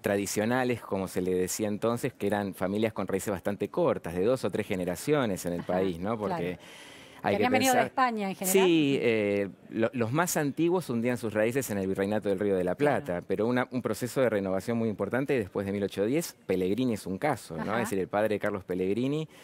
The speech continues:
Speaker 1: es un ingeniero saboyano que llega en los años de Rivadavia, y
Speaker 2: Ajá.
Speaker 1: Pellegrini, primera generación de argentinos, es el impulsor del Jockey Club de mil ochocientos ochenta y dos
Speaker 2: Qué interesante.
Speaker 1: y presidente de la Nación poco después.
Speaker 2: Claro,
Speaker 1: Este,
Speaker 2: pero él se sentía parte de una élite aristocrática, de alguna manera.
Speaker 1: Sí,
Speaker 2: Ujú.
Speaker 1: el, el asunto ahí con la aristocracia, con la idea de aristocracia también es interesante, porque aristocracia no solo quería decir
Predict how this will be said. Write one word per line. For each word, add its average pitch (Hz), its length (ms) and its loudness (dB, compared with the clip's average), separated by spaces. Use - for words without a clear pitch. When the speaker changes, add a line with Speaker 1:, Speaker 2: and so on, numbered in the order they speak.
Speaker 1:
es 101 140 -4
un 101 100 -2
ingeniero 101 320 -2
saboyano 107 640 -2
que 95 100 -4
llega 98 180 -2
en 95 40 -2
los 87 100 -4
años 101 200 -2
de 92 80 -2
Rivadavia, 92 720 0
y 85 60 -2
Speaker 2:
Ajá. - 80 -4
Speaker 1:
Pellegrini, 104 440 0
primera 101 340 -2
generación 92 460 -4
de 95 60 -2
argentinos, 107 640 -2
es 95 140 -4
el 87 100 -2
impulsor 90 480 -4
del 95 160 -2
Jockey 92 220 -2
Club 98 160 -2
de 95 60 0
mil 95 100 -2
ochocientos 92 420 -4
ochenta 104 160 2
y - 20 4
dos 151 180 2
Speaker 2:
Qué 277 100 -6
interesante. 226 360 -6
Speaker 1:
y - 60 0
presidente 107 400 0
de 98 60 4
la 95 100 0
Nación 98 260 -2
poco 87 200 -2
después. 95 420 0
Speaker 2:
Claro, 196 240 -2
Speaker 1:
Este, 90 460 -2
Speaker 2:
pero 208 120 2
él 254 60 2
se 302 120 -4
sentía 262 260 0
parte 254 280 0
de 233 60 0
una 220 200 0
élite 185 280 -2
aristocrática, 196 840 -2
de 175 60 -2
alguna 190 200 -4
manera. 185 140 0
Speaker 1:
Sí, 147 360 4
Speaker 2:
Ujú. - 120 -8
Speaker 1:
el, 135 160 4
el 151 180 4
asunto 214 400 0
ahí 196 80 2
con 185 140 0
la 156 60 2
aristocracia, 135 680 0
con 107 120 -2
la 117 60 2
idea 143 100 4
de 139 60 2
aristocracia 131 480 -2
también 139 280 2
es 117 160 -2
interesante, 98 640 0
porque 104 220 -2
aristocracia 175 720 -2
no 147 120 -2
solo 170 280 -2
quería 135 260 0
decir 143 500 0